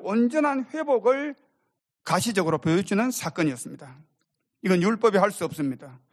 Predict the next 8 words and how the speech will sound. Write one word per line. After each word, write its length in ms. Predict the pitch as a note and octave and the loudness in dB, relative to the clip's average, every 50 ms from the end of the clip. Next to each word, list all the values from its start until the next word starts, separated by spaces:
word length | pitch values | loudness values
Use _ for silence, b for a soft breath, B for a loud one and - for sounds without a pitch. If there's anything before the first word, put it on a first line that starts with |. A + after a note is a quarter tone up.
| _ _ _ | _ _ _
성전이 500 | - - - A3 A3+ A#3 A3+ B3+ A#3+ A3 | -8 -2 2 4 4 4 4 4 2 4
할 120 | G3+ G3+ G3 | 2 0 -2
수 140 | - F#3 | -4 -10
없습니다. 540 | E3+ - - D#3+ D3+ C#3+ C3+ - C#3 C3+ - _ b b b b | -10 -10 -10 -10 -10 -10 -10 -14 -20 -20 -20 _ b b b b
상식으로 640 | b - - - D#4 D#4 - - B3+ A3+ A3 G#3+ G#3 | b -4 0 2 2 2 2 2 2 4 4 4 4
될 160 | G#3+ A3+ B3+ | 2 -2 -4
수가 220 | G#3+ - G3+ F3 D#3+ | -4 -4 -2 -2 -2
없습니다. 500 | D3 - E3+ D3+ C#3 - - D3+ D3 | -2 -2 -6 -10 -10 -10 -14 -20 -20